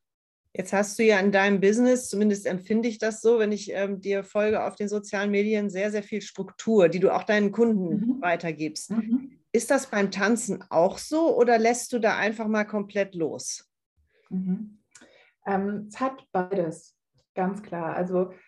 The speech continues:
Speaker 2: für mich geht's beim Tanzen ganz viel um Struktur im Sinne von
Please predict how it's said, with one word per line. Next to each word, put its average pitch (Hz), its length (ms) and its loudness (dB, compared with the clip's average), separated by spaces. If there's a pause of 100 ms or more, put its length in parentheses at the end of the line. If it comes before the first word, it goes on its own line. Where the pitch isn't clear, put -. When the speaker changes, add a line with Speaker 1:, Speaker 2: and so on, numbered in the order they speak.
(140)
Speaker 2:
für 202 80 -4
mich 214 240 -2
geht's 240 220 0
beim 214 200 -2
Tanzen 214 480 -4
ganz 208 300 -4
viel 220 520 0
um 190 600 -4 (320)
Struktur 220 720 -2
im 196 280 -2
Sinne 196 320 -2
von 180 840 -4